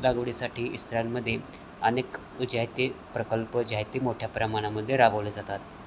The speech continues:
भारत आणि इस्रायलमध्ये कृषी क्षेत्रात, अ, सहकार्य वाढवण्यासाठी अनेक करारही मोठ्या प्रमाणामध्ये, अ, सरकारने केलेले आहेत आपल्या आणि या करारामध्ये जे आहे ते संरक्षित शेतीवर विशेष लक्ष देण्याची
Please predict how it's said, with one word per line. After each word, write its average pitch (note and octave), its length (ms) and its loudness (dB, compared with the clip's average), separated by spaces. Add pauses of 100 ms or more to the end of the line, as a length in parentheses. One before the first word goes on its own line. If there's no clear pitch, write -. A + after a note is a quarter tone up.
(380)
भारत B2 400 8
आणि D3 160 8
इस्रायलमध्ये C3+ 520 4
कृषी - 260 -4
क्षेत्रात, B2+ 380 4 (160)
अ, B2 100 0
सहकार्य A#2 760 2
वाढवण्यासाठी A#2 680 2 (520)
अनेक B2+ 300 4
करारही B2+ 400 8
मोठ्या A#2+ 280 -2
प्रमाणामध्ये, A2+ 840 0
अ, G#2+ 360 6
सरकारने A2+ 560 0
केलेले A2 360 -2
आहेत A2+ 220 2
आपल्या A2+ 300 0 (560)
आणि A#2+ 240 2
या B2+ 120 10
करारामध्ये C3+ 680 4 (960)
जे A2 100 0
आहे A#2 180 -2
ते C3 100 0
संरक्षित A#2+ 560 -2
शेतीवर B2 440 -2
विशेष A#2+ 420 -4
लक्ष A#2+ 240 -2
देण्याची A2+ 600 0